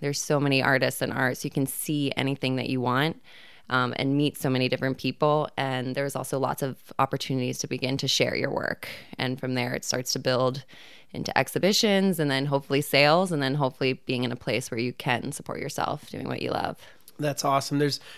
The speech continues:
Speaker 2: there's a couple things in there that, that I'd love to, like, unpack a little bit.
Speaker 1: Mm-hmm.
Speaker 2: W-, one that, first off, you s-, you mentioned how children are so regularly creative.
Speaker 1: Mm-hmm.
Speaker 2: And it seems as if,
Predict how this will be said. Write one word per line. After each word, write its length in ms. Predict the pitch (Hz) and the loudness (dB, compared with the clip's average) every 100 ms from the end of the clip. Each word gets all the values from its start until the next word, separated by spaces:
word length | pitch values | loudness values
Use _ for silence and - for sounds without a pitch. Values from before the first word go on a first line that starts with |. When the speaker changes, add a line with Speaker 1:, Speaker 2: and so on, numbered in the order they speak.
| - - | -10 0
Speaker 2:
there's 160 | 160 | 0
a 40 | 165 | 0
couple 340 | 214 240 220 | 0 4 4
things 300 | 175 160 139 | 4 2 4
in 140 | 156 | 4
there 360 | 143 143 143 - | 6 6 4 0
that, 340 | 127 151 139 131 | 2 4 4 4
that 140 | 147 | 4
I'd 100 | 143 | 6
love 220 | 139 151 131 | 6 4 6
to, 240 | 147 139 | 6 6
like, 240 | 127 131 - | 4 0 4
unpack 520 | 139 127 131 123 - | 4 4 8 8 8
a 40 | 123 | -2
little 200 | 113 110 | -4 -2
bit. 160 | 123 | 0
Speaker 1:
Mm-hmm. 120 | 214 | 2
Speaker 2:
W-, 200 | 220 254 | 2 2
one 340 | 147 175 226 220 | 2 4 6 6
that, 280 | 180 156 - - - - - - - - | 4 2 -4 -20 -20 -20 -20 -14 -12 -12
first 320 | - 160 160 156 | -2 2 4 2
off, 120 | 135 | 2
you 60 | 135 | -2
s-, 140 | - | -2
you 160 | 156 143 | 0 2
mentioned 420 | 147 147 151 131 | 2 0 -2 -2
how 640 | 143 135 135 131 131 131 - - - - - - | 2 2 4 2 0 -2 -10 -20 -20 -20 -20 -8
children 880 | - - 160 156 143 131 120 120 - 127 | -4 2 2 2 0 -2 -2 -4 -6 -2
are 640 | 131 131 127 123 123 - - - | 0 2 2 0 -4 -6 -12 -8
so 680 | - - 160 151 151 151 143 | -4 0 2 4 4 2 2
regularly 640 | 143 135 139 135 131 131 | 2 2 2 2 0 0
creative. 720 | 127 - 143 127 123 110 - - - | -2 -4 -4 -4 -6 -10 -14 -18 -6
Speaker 1:
Mm-hmm. 320 | 190 190 190 | -4 -4 -2
Speaker 2:
And 20 | 151 | 2
it 200 | 151 - | 2 2
seems 540 | - 180 190 185 - | 0 2 2 2 0
as 240 | 143 127 147 | 0 2 2
if, 360 | 143 - - | 2 -2 -18